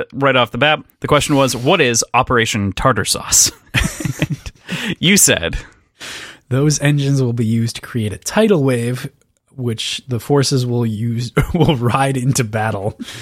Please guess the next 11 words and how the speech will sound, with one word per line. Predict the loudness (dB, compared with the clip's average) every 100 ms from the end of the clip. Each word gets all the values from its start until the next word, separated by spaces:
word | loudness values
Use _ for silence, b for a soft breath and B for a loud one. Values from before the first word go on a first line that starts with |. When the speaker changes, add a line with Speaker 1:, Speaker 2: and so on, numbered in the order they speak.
| -14 B
Speaker 2:
maybe | -2 2 2
in | 0
a | 0
rigged | 0 0 0
out | -2 -2
star | -4 -2 -4
shell | -2 -4 -4
made | -4 -4 -6
for | -8 -6
underwater | -6 -6 -6 -8 -10
battling." | -10 -12 -12 -18 -18 -18